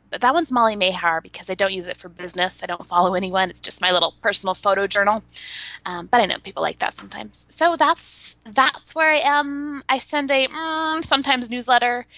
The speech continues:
with fun pictures and things that are going on in our world. And, uh, the,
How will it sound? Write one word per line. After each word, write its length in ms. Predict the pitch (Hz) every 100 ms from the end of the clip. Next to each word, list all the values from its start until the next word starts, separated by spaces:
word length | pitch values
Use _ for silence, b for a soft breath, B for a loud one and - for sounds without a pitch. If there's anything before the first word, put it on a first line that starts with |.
| B B B _ _
with 160 | 240 -
fun 180 | 247 226
pictures 420 | 226 - 220 220
and 140 | 214
things 220 | 208 208 208
that 80 |
are 40 | 202
going 220 | 190 185
on 140 | 185
in 80 | 185
our 180 | 180 180
world. 480 | 180 175 180 180 - 190
And, 480 | 185 185 180 175 - - _ _ _
uh, 600 | - 190 185 180 180 175 - _ _ _ _ _ _ - -
the, 100 | -